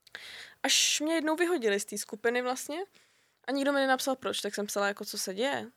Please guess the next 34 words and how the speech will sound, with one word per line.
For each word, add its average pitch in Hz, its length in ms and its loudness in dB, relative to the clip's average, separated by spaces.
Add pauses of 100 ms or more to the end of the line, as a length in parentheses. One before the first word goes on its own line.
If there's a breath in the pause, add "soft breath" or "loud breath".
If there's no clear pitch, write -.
(420)
eh, 196 200 2
ty 208 120 -8
jedný 196 220 -4
kamarádce 214 460 -2
a 240 80 0
ta 226 100 -2
mi 214 100 -2
napsala, 202 400 -2
že 208 120 -4
se 208 140 -2
jako 202 200 -4
rozhodli, 202 440 -2
že 202 200 -4
s - 100 -8
nima 202 140 -4
už 202 100 -6
tolik 208 160 -6
netrávím 196 440 -4
čas, 196 240 -8
takže 190 400 -8
už - 360 -10
tam - 200 -10
jako - 160 -12
nepatřím. - 480 -10 (680 soft breath)
Jenom 202 180 0
kvůli 190 160 -4
tomu, 190 160 -4
že 190 80 -8
jsem 185 120 -6
vlastně 185 220 -8
s - 60 -14
nima 185 160 -6
nebrala 190 320 -4
drogy. 202 380 -8